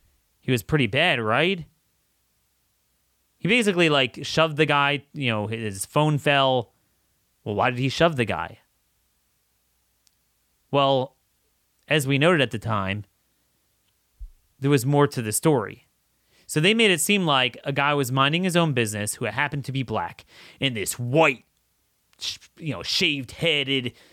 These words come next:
military guy comes in and, like, "You black guy don't belong here," and starts shoving him. Well, several witnesses said Williams was acting, Williams is the black guy that alleges himself as the victim,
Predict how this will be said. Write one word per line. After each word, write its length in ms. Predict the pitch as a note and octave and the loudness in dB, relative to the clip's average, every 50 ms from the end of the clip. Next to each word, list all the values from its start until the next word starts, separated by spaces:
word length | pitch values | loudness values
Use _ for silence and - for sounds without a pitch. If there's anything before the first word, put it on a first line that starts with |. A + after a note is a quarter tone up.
| - _ _ | -20 _ _
military 600 | - E3 G#3 G#3+ F#3 C#3+ - - D3 B2+ B2 B2 | 4 6 6 6 6 4 2 2 2 2 2 2
guy 340 | A2+ B2+ A#2 G#2+ G#2+ A2 G#2+ - | 2 2 2 2 0 -2 -4 -4
comes 400 | - - F#3+ E3+ D3 C#3+ B2 C#3+ | -2 0 0 0 0 0 2 2
in 360 | D3+ C#3+ C3 A#2+ A2+ G#2 - _ _ _ _ - _ - | 2 2 2 0 -4 -8 -12 _ _ _ _ -20 _ -6
and, 220 | D3+ D3+ D3 C#3+ | -2 -2 0 2
like, 400 | C#3 C3 B2+ A#2 A2+ G#2+ - - | 2 2 2 2 2 -2 -4 -2
"You 180 | D3 F3+ A3 G#3+ | 2 4 6 6
black 380 | C#3+ - F#3 G3 F3 D3 B2+ - | 4 4 2 2 2 2 0 0
guy 240 | F#3 D#3+ C#3+ C3+ | 2 2 4 4
don't 220 | C#3 D3 C#3+ C3+ A#2+ | 2 2 0 0 0
belong 400 | C#3 C#3 C#3+ D3 C#3+ C#3+ C#3+ C3 | 0 2 4 4 4 2 0 0
here," 180 | C3+ C3+ B2+ | -2 -2 -2
and 220 | B2 A#2+ A#2+ B2 A#2+ | -2 -4 -4 -6 -6
starts 320 | - - D#3 C3+ B2 A2+ | -2 0 2 2 2 0
shoving 400 | - - D#3 C#3 A#2+ G2+ F#2+ F#2+ | 0 0 2 2 2 0 -4 -10
him. 220 | F#2+ F2 - - - _ _ _ _ _ _ _ _ _ _ _ _ _ _ _ _ _ _ _ _ _ _ _ _ _ _ _ _ _ _ _ _ _ _ _ _ _ _ _ _ _ _ _ _ _ _ _ _ - | -14 -16 -18 -20 -20 _ _ _ _ _ _ _ _ _ _ _ _ _ _ _ _ _ _ _ _ _ _ _ _ _ _ _ _ _ _ _ _ _ _ _ _ _ _ _ _ _ _ _ _ _ _ _ _ -4
Well, 480 | A#2 B2+ D#3 F3+ G3+ G3+ F#3 D3+ - _ _ _ _ _ _ _ _ _ _ _ _ _ _ _ _ _ _ _ _ _ _ _ - | 0 2 2 2 2 2 0 -2 -6 _ _ _ _ _ _ _ _ _ _ _ _ _ _ _ _ _ _ _ _ _ _ _ -8
several 320 | - - F3+ F#3 G3 E3 | -4 -2 2 2 4 4
witnesses 420 | E3+ G3+ F3 D#3+ D3 - D3 C3+ | 4 2 2 2 0 0 0 2
said 340 | - - C#3 C3 B2 B2 A2+ | 2 2 2 2 2 0 0
Williams 460 | A#2 C3+ D#3+ E3+ F3 E3+ E3 D3+ B2+ | 2 2 2 2 2 0 0 -2 -2
was 140 | B2+ C3 B2+ | -2 -2 -2
acting, 460 | C#3 B2+ C3 C#3+ C#3 - - A#2+ A2 | -2 -2 -2 -2 -2 -4 -6 -4 0
Williams 340 | B2+ D3+ D#3+ D3 C#3 C3 A2 | 2 4 4 4 2 0 -2
is 160 | A#2 A2+ G2+ | -4 -4 -2
the 260 | G#2 A2+ G#2+ G#2 G2 G#2 | 0 0 0 0 0 -2
black 380 | - A#2+ A#2+ A#2 A2 G#2+ - - | -2 0 0 0 0 -2 -4 -4
guy 260 | - G#2 G2 G2+ G#2 | -2 -2 0 -2 -2
that 180 | G2+ G2+ G2 G2 | -4 -6 -8 -8
alleges 580 | G2+ G2+ G#2+ A2 A2 G#2 G#2+ G#2 G2+ G2 - | -4 -2 -2 -2 -2 -2 -6 -8 -8 -8 -10
himself 480 | - G#2 G#2+ G2 - - A2 G2 F#2 - | -10 -10 -10 -8 -4 -4 -2 -2 -4 -4
as 120 | G#2 F#2+ | -8 -8
the 60 | - G2 | -6 -4
victim, 520 | A2 D#3+ E3+ - - A#2 G2 G2 G#2+ G#2 | -2 -2 -2 -2 -4 -6 -4 -6 -8 -12